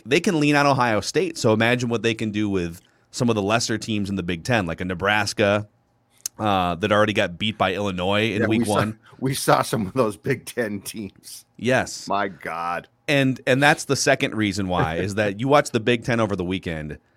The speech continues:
Speaker 1: Um, Indiana got smoked by Iowa. Northwestern got smoked by Michigan State.
Speaker 2: Yep.
Speaker 1: Um, Wisconsin looked awful offense. Now, Penn State's legitimate, but, like, Wisconsin at home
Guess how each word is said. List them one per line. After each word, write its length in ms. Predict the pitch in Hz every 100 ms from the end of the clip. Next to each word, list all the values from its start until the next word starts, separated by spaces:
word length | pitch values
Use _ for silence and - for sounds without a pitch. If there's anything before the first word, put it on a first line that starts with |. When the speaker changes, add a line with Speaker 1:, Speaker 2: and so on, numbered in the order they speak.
| _ _
Speaker 1:
Um, 500 | - 90 82 78 80 - -
Indiana 520 | 131 123 113 113 123
got 220 | 120 113
smoked 520 | - - 110 107 -
by 140 | - 80
Iowa. 600 | 78 113 123 123 123 120
Northwestern 640 | 104 90 87 104 113 120
got 220 | 110 107 -
smoked 460 | - 113 107 113
by 140 | 104 92
Michigan 420 | 101 113 90 80
State. 540 | - 113 110 110 - _ _
Speaker 2:
Yep. 200 | 104 147 _ -
Speaker 1:
Um, 420 | 90 85 82 80 -
Wisconsin 840 | 104 - - 107 110 120 131 117
looked 200 | 104 - -
awful 520 | 90 104 113 123 120
offense. 420 | 92 90 104 104 117
Now, 140 | 101
Penn 200 | 139 139
State's 340 | - 131 123 98 90 -
legitimate, 720 | - 110 107 104 80 73 71
but, 140 | 95 101
like, 300 | 98 92 - _ _ _ -
Wisconsin 560 | 131 - 180 202 151
at 180 | - 113
home 600 | - 156 185 147 92 92